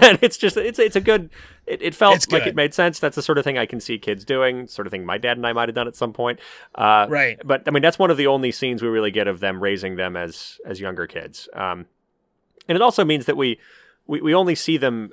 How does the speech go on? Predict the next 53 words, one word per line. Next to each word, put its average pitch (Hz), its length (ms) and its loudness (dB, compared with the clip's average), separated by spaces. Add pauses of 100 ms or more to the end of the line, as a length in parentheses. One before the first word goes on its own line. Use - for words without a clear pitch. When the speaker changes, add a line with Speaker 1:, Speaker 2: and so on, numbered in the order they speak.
(100)
Speaker 1:
and 117 220 -4
in 123 160 -8
the 104 120 -8
sort - 280 -6
of 98 80 -10
failing 110 400 -2
part 98 180 0
of 87 60 -4
their 92 100 -4
relationship. 90 580 -8
And 123 80 -8
that's 147 160 -12
the 160 120 -6
more 123 140 0
interesting 123 280 -4
Speaker 2:
Right. - 60 -12
Speaker 1:
part 180 260 -2 (160)
in 143 140 -6
a 143 40 -2
lot 143 140 0
of 143 60 -4
ways, 143 280 -4
but 104 260 -4 (320)
we 131 100 -4
maybe 151 200 6
needed 139 240 2
to 101 60 -18
see - 140 -6
a 123 40 0
little 120 200 0
more 113 180 2
of 95 80 -4
the 107 60 -4
times 104 340 -4
when 107 140 -4
it 98 80 -4
at 104 80 -6
least 101 200 -10
looked 110 280 -6
like 101 220 -4
it 98 100 -6
was 90 160 -14
working. 87 380 -12 (320)
Um, 92 340 -12 (760)
Speaker 2:
Well, 247 140 2
and 269 80 -4
I 269 80 0
just, 269 200 -2
I 202 120 -2
guess 214 180 -2
in 208 80 -6
some 226 220 -2
ways, 139 440 -4